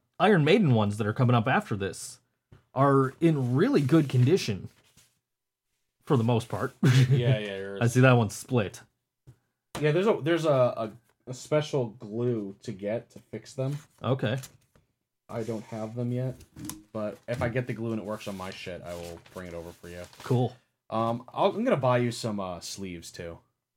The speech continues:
Speaker 1: All right.
Speaker 2: 'Cause, um, the
Speaker 1: The only one I have in a sleeve is the, uh,
Speaker 2: Yeah, and that,
Speaker 1: Ride the Lightning.
Speaker 2: and that's not good because the glue gets stuck on the,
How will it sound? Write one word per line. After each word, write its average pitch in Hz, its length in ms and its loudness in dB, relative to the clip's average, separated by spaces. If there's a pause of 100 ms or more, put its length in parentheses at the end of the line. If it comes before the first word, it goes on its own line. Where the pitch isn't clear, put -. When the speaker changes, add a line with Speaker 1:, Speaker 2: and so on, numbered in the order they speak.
(220)
Speaker 1:
All 151 80 6
right. 117 160 0 (520)
Speaker 2:
'Cause, 101 200 -6
um, 95 320 -6 (220)
the 127 340 0 (240)
Speaker 1:
The 123 80 6
only 131 160 8
one 131 100 6
I 117 80 4
have 127 220 6
in 117 60 4
a 104 40 -2
sleeve 110 380 -2
is 101 180 -8
the, 101 280 -4
uh, 95 140 -4
Speaker 2:
Yeah, 151 200 6
and 135 100 2
that, 131 100 0
Speaker 1:
Ride 113 160 2
the 101 60 -8
Lightning. 117 240 0
Speaker 2:
and 147 80 0
that's 139 160 -2
not 143 240 -2
good 127 260 0
because 110 320 -6
the 104 60 -8
glue 113 340 -6
gets 107 200 -10
stuck - 340 -8
on 104 140 -6
the, 90 260 -10